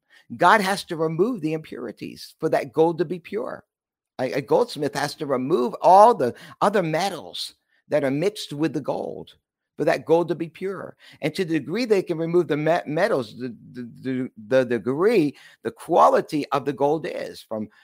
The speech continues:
ten karat, fourteen karat to twenty-four, is it eighteen, twenty-four karat gold? The finest gold has the greatest refining. And that's not a f-,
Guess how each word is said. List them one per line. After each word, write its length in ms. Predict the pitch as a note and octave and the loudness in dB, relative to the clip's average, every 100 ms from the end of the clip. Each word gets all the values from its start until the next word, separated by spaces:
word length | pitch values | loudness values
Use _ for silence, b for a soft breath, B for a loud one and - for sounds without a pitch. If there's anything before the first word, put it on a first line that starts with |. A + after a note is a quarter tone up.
| b - | b -8
ten 220 | E3 F#3 | -6 -6
karat, 400 | - F3+ F#3+ F#3 - | -2 0 0 -4 -6
fourteen 360 | E3+ F#3 F#3+ | -8 -6 -8
karat 360 | F3 F3 F#3 - | -6 -4 -6 -4
to 180 | D#3+ D#3+ - | -4 -4 -10
twenty-four, 500 | - F#3 F#3+ F#3 - | -8 -8 -8 -12 -12
is 100 | B2 | -12
it 80 | - | -8
eighteen, 360 | D#3 F3 F#3 F#3+ | -8 -6 -8 -8
twenty-four 420 | D#3+ F3 E3+ F3 | -8 -10 -4 -6
karat 280 | - F3 C#3+ | -2 -6 -2
gold? 380 | F3 - F2+ - | -2 -2 -6 -12
The 80 | - | -8
finest 480 | - E3+ A3+ - - | -4 -2 -2 -4 2
gold 400 | G#3 F#3+ C3+ B B B | 4 4 2 B B B
has 200 | D#3 D#3 | -6 -4
the 80 | D3 | -6
greatest 480 | C3+ D3+ F3+ F3+ - | -2 -2 0 -2 -4
refining. 600 | E3 - F3+ G#3 D#3+ - _ _ _ _ _ _ _ _ _ _ _ | -8 -6 -8 -8 -10 -16 _ _ _ _ _ _ _ _ _ _ _
And 220 | B2+ C3+ b b b _ _ _ _ _ _ | -4 -4 b b b _ _ _ _ _ _
that's 320 | F#3+ A#3+ - | 0 0 2
not 220 | A#3+ B3+ | 2 4
a 40 | G3 | 2
f-, 140 | - | -4